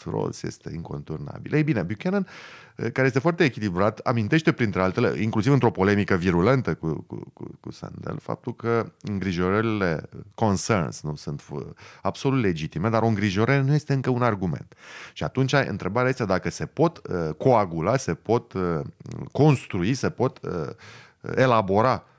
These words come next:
aceste îngrijorări, astfel încât să, uh, justifice un principiu, uh, precauție foarte puternic, uh, legat de aceste noi tehnologii care au potențial,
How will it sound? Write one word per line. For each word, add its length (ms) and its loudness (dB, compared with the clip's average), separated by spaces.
aceste 680 -2
îngrijorări, 600 -4
astfel 300 0
încât 260 -4
să, 400 0
uh, 220 -4
justifice 1000 0
un 140 -2
principiu, 580 0
uh, 580 -2
precauție 640 0
foarte 260 -2
puternic, 600 -6
uh, 260 -8
legat 380 0
de 60 2
aceste 340 0
noi 180 2
tehnologii 640 -2
care 280 0
au 180 6
potențial, 600 0